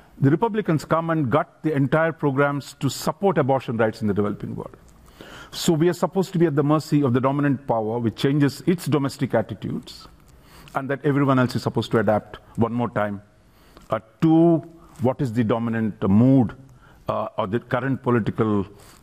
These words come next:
uh, trend in the U S. So, so I think you've got to let the societies evolve,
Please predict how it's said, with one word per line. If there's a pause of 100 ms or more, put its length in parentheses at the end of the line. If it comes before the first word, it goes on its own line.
uh,
trend
in
the
U
S.
So,
so
I
think
you've
got
to
let
the
societies
evolve,